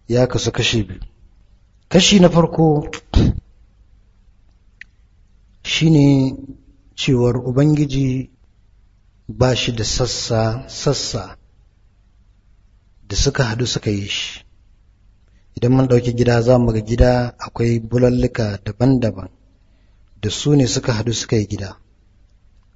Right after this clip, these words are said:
Wayannan bulalluka daban-daban da suka haɗu suka yi gida,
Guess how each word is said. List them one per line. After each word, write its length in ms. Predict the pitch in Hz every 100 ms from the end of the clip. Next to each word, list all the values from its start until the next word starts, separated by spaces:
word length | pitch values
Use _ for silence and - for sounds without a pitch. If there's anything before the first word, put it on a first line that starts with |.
| _ _ _ _ _ _
Wayannan 380 | 120 156 180 165
bulalluka 500 | 151 160 160 156 143
daban-daban 580 | 131 131 147 139 127 135
da 80 | 120
suka 220 | - 123
haɗu 140 | 123 131
suka 200 | - 117
yi 60 |
gida, 380 | 120 127 123